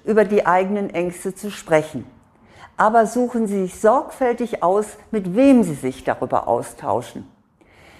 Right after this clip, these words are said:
Wenn Sie mit Menschen sprechen, die ebenso verängstigt sind wie Sie, dann wird das Ihre Befürchtungen nur noch bestärken. Das gilt eben auch für notorische Schwarzseher.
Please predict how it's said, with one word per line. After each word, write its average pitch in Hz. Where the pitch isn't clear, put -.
Wenn 233
Sie 233
mit 220
Menschen 240
sprechen, 202
die 190
ebenso 220
verängstigt 220
sind 208
wie 196
Sie, 254
dann 208
wird 214
das 214
Ihre 202
Befürchtungen 208
nur 202
noch 202
bestärken. -
Das 190
gilt 262
eben 214
auch 170
für -
notorische 214
Schwarzseher. 214